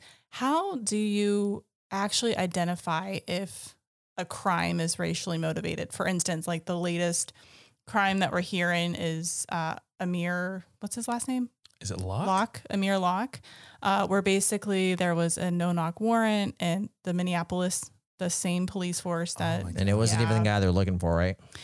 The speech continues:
Speaker 1: Yeah, so they barged into the wrong home. Um,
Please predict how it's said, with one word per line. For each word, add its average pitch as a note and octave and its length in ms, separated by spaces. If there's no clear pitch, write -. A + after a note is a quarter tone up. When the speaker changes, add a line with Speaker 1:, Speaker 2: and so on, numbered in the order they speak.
Speaker 1:
Yeah, G3 220
so G3+ 140
they F3+ 200
barged F#3 400
into F#3+ 160
the G3 80
wrong E3+ 240
home. A#3 480
Um, E3+ 380